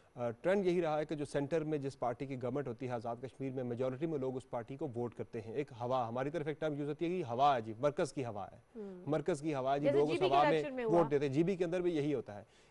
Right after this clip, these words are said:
Speaker 1: इसके लिए ideally तो ये होना चाहिए कि एक दिन ही पूरे मुल्क के अंदर election होना चाहिए। जिस दिन आम इंतखाबात हैं पाकिस्तान के अंदर, त-, चारों सूबों के अंदर, उसी दिन आज़ाद कश्मीर और जीबी के अंदर भी इंतखाबात होने चाहिए। ये अलग होना ही नहीं चाहिए, उससे level playing field दीगर political parties को नहीं मिलता। वहाँ पर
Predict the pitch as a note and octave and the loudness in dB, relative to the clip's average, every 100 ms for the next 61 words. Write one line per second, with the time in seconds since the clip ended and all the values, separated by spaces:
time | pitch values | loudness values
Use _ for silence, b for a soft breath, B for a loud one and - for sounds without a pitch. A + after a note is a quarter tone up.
0 | - - G#3 G#3+ - D#3+ E3+ G#3 G3+ F3+ | -2 0 4 4 4 2 4 2 2 0
1 | E3 D3 D3 C#3+ C3 C#3 D#3+ - b b | 2 0 -2 -2 -2 -2 -4 -8 b b
2 | - E3+ E3+ - G3 G3 G3 D#3 D3 E3+ | 0 4 4 6 8 8 6 0 2 0
3 | D3 D3+ C3+ C#3 B2+ B2+ B2+ C#3+ C3+ - | -2 0 2 0 0 -2 -2 -2 -6 -4
4 | B2+ A#2 A#2 A2+ A2 G#2 A#2+ C#3+ C3 - | -6 -4 -6 -6 -6 -8 -8 -8 -8 -2
5 | C3+ D#3 C#3+ B2+ A#2 C3+ D3 D3+ B2 - | 0 0 -2 -4 -2 -2 -4 -6 -8 -6
6 | B2 B2+ A#2+ B2 C3 A#2+ - A#2 - B2+ | -6 -4 -4 -4 -4 -4 -8 -8 -4 -4
7 | B2 C3 C#3+ C3+ B2 B2+ F3 D3+ D3 B2 | -2 0 0 0 -2 -2 -2 -2 -4 -2
8 | A#2+ A#2+ C3+ D3 C#3+ A#2 C3 - B2 A2+ | -4 -4 -6 -2 -2 0 -4 -2 -4 -2
9 | C3+ C#3+ A#2 A#2 A2 B2 - B2 C#3+ D#3+ | -2 -4 -6 -6 -4 -4 -4 -4 0 2
10 | E3 C3 - b b b - - F#3 F#3 | 2 0 -4 b b b -2 2 4 4
11 | C#3+ E3 G3 F#3+ F3+ F3 E3 E3 D3 D3+ | 4 4 4 4 2 0 0 0 0 0
12 | D#3 D3+ D3+ C3+ B2+ D3 C3 C3+ C3 B2 | -2 -2 -2 -2 0 0 0 -2 -4 -6
13 | A2+ B2 B2+ E3+ D3 D#3+ D#3+ G#2+ A2+ G2 | -6 -6 -4 0 2 4 4 0 -6 -8
14 | G#2 - | -14 -18